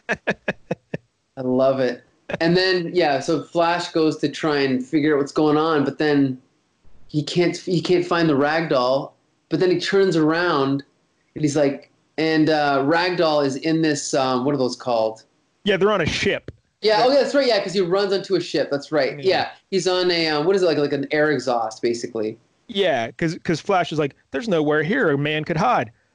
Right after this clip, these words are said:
Speaker 1: But <laughs>
Speaker 2: But Ragdoll's triple jointed.
Speaker 1: <laughs>
Speaker 2: So he's in this, like, chimney thing. What are those called on a boat? I don't even know what they're called.
Speaker 1: I don't even know.
Speaker 2: Yeah. Indiana Jones hidden one, but anyway.
Speaker 1: Yeah.
Speaker 2: And then Flash uses his, I guess, super fast karate chop to cut it in half.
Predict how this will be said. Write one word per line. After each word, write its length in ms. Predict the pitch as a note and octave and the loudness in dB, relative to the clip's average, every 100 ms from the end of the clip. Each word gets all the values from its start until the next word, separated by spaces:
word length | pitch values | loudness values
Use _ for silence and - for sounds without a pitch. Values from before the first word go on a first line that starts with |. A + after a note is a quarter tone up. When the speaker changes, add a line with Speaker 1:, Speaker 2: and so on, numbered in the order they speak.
| _ _ | _ _
Speaker 1:
But 200 | - D#3 | -2 0
<laughs> 600 | - - C5+ - - - | 0 -4 -8 -18 -10 -4
Speaker 2:
But 180 | C#3+ F#3 | 0 0
Ragdoll's 520 | E3 F3 F#3 F#3 E3 - | 2 0 2 0 0 -2
triple 320 | B3 B3 A#3 | -2 0 0
jointed. 760 | A3+ A#3+ A#3+ G3 C#3 B2 A2+ | 2 2 2 2 2 -2 -8
Speaker 1:
<laughs> 60 | - _ _ - - - - - _ | -16 _ _ -16 -14 -8 -6 -8 _
Speaker 2:
So 160 | E3 | 0
he's 160 | D#3 D#3 | 0 2
in 120 | E3+ | 0
this, 340 | D#3 C#3 - D#3 | 0 -2 -4 -2
like, 180 | C#3 | -2
chimney 420 | - - F3+ C3+ B2+ | -4 -2 0 0 -2
thing. 180 | A#2+ | -2
What 100 | F#3 | 2
are 40 | E4+ | 4
those 160 | D#4 | 2
called 240 | - G#3+ G#3 | 2 0 2
on 40 | |
a 100 | G3 | 0
boat? 280 | C#3 C3 F3+ | 0 2 2
I 40 | D#3+ | 0
don't 60 | D3+ | 0
even 60 | |
know 60 | C3 | 0
what 80 | B2+ | -2
they're 80 | |
called. 360 | A2+ A2 A2 A2 | -4 -2 -2 -2
Speaker 1:
I 140 | D3 D3+ | -4 -2
don't 180 | D3 B2 | -2 -4
even 180 | A2+ A2 | -6 -8
know. 160 | A2+ A2+ B2+ | -10 -12 -6
Speaker 2:
Yeah. 360 | B2 B2 A#2 - - _ _ - | -2 0 0 -4 -16 _ _ -2
Indiana 380 | A3 A3+ G3+ C#3 | 2 4 2 2
Jones 280 | D#3 C#3+ | 0 0
hidden 240 | D3 A#2+ A#2+ | -2 -4 -4
one, 220 | A2+ A2 | -6 -4
but 120 | C#3 | -2
anyway. 320 | B2+ A#2+ A2+ C3 | -2 -2 -4 -4
Speaker 1:
Yeah. 160 | C3+ - _ _ _ - - - - - - - _ _ - | -4 -6 _ _ _ -20 -20 -20 -20 -20 -20 -20 _ _ -6
Speaker 2:
And 100 | D#3+ | 0
then 80 | E3+ | 0
Flash 520 | E3+ F3+ F3 F3 E3+ | 0 0 0 0 -2
uses 360 | E3+ E3 D#3 C#3 | 0 2 2 2
his, 280 | D3 C#3 C3 | 2 2 2
I 60 | C3 | 0
guess, 280 | C#3 C3+ - | 0 -2 -6
super 400 | - - E3+ D#3 | -4 -2 -2 0
fast 340 | D3+ C#3+ C#3+ | 0 0 -2
karate 400 | - C3+ C#3 C#3 | 0 2 2 0
chop 300 | - A#2 - | 0 -2 -2
to 60 | A#2+ | -6
cut 260 | - C3+ | -4 -2
it 100 | C3+ | 0
in 60 | C3 | -2
half. 360 | B2 B2 D3+ | -4 -2 -4